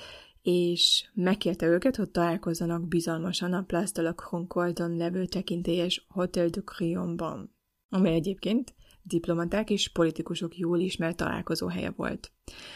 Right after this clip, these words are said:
Mind a hat kereskedő megjelent a találkozón. Lustig elmagyarázta az érdekelt feleknek, hogy azért választották ki őket, mert becsületes üzletemberként jó hírnek örvendenek.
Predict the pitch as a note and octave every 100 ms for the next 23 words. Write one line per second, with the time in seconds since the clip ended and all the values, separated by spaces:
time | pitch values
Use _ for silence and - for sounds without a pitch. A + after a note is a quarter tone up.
0 | - F#3+ G#3 F3+ F3 D#3 - - D#3+ E3
1 | - E3+ F3 E3 F3 F3 F3 F#3 - D3+
2 | F3+ - E3+ E3+ - - - - - -
3 | - G3+ C4+ - G3+ F3+ E3 E3+ E3+ F3
4 | - E3+ F3+ F3 F3+ E3 E3 - E3+ F#3
5 | G3 G3+ G#3 - G3+ G#3 F3 - E3 F3
6 | E3+ - E3+ - F3 E3+ G#3 G#3+ F3+ F3+
7 | E3+ E3+ F3 F3+ - G#3+ - - F#3 F3
8 | F3 E3+ E3+ F3 - E3 - F#3 F#3+ G3
9 | E3 D#3+ D#3+ - D#3 - D3 D#3 D#3+ -
10 | -